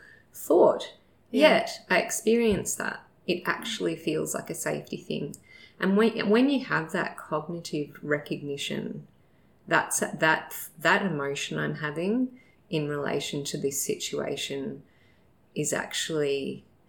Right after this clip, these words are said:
Speaker 1: not occurring,
Speaker 2: Mm-hmm.
Speaker 1: then that's the clue to you that you need to address it on that reparenting, you know,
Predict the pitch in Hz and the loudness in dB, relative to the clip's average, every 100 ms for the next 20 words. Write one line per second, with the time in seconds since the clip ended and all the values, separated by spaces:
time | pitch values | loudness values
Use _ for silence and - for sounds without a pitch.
0 | _ _ - 147 143 139 131 147 135 - | _ _ -10 -4 -2 -2 -4 -4 -2 -2
1 | 160 208 226 226 - 208 208 202 185 160 | -2 -2 -2 -6 -6 -4 -2 -2 2 2
2 | 156 156 156 - - 151 - - 147 143 | 0 0 0 0 -2 -2 -4 -4 -2 -2
3 | 143 151 139 139 139 147 147 139 143 139 | -4 -4 -2 -4 -4 -4 -6 -8 -6 -4
4 | - - - 147 - - - - - - | -4 -6 -4 -4 -4 -6 -6 -6 -8 -10
5 | 147 143 143 135 - - 139 - 135 - | -8 -6 -4 -6 -6 -8 -6 -4 -6 -8
6 | - - 143 - 139 135 131 139 _ _ | -6 -6 -6 -6 -6 -6 -10 -14 _ _
7 | _ _ _ _ _ - 147 135 - | _ _ _ _ _ -10 -8 -6 -8